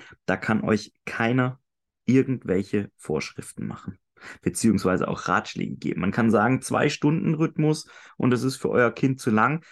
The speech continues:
Man kann sagen, drei Stunden Rhythmus und euer Kind bräucht's vielleicht erst nach vier oder fünf Stunden. Das hängt ganz, ganz individuell von euren Kindern ab. Grundsätzlich gilt, ihr müsst die Eigenbewegung eurer Kinder fördern.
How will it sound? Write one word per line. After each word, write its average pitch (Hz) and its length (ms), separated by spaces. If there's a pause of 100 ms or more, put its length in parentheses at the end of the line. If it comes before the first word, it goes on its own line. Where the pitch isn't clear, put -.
(120)
Man - 120
kann 123 160
sagen, 117 300
drei 104 240
Stunden 147 340
Rhythmus 127 340
und 139 100
euer 143 140
Kind 131 280
bräucht's - 320
vielleicht - 280
erst - 220
nach 101 120
vier 113 240
oder 101 100
fünf - 280
Stunden. - 440 (400)
Das - 200
hängt 120 220
ganz, 135 380
ganz 110 260
individuell 104 500
von - 140
euren 95 300
Kindern - 380
ab. - 160 (260)
Grundsätzlich 170 1000 (120)
gilt, 110 420 (300)
ihr 113 100
müsst 110 220
die - 120
Eigenbewegung 123 680
eurer 101 220
Kinder 107 320
fördern. - 480